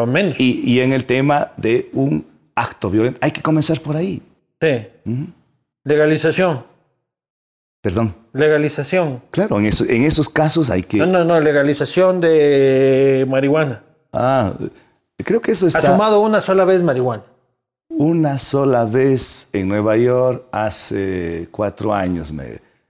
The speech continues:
Speaker 2: me dieron y no
Speaker 1: ¿Y que te dio blancazo?
Speaker 2: No, no me, no tuve ningún efecto. O sea, yo quería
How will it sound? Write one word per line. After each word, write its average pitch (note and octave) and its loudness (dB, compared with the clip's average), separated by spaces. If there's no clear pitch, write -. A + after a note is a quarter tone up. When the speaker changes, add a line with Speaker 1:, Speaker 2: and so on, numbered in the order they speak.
Speaker 2:
me G#2+ -4
dieron D3+ 2
y B2+ 0
no D#3 4
Speaker 1:
¿Y - 2
que E3+ -2
te E3+ 0
dio F3 4
blancazo? F3 -2
Speaker 2:
No, A#3+ 2
no B3 0
me, A3+ 0
no G#3+ 2
tuve G3 2
ningún F3 4
efecto. D#3+ -2
O - -4
sea, C#3 2
yo D3+ 2
quería D3 2